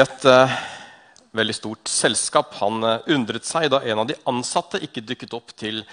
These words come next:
et avtalt viktig møte. Så han prøvde å ringe han på mobiltelefonen,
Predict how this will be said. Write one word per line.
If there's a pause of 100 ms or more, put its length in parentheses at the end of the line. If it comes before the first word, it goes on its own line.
(180)
et
avtalt
viktig
møte. (760)
Så
han
prøvde
å
ringe
han
på (260)
mobiltelefonen,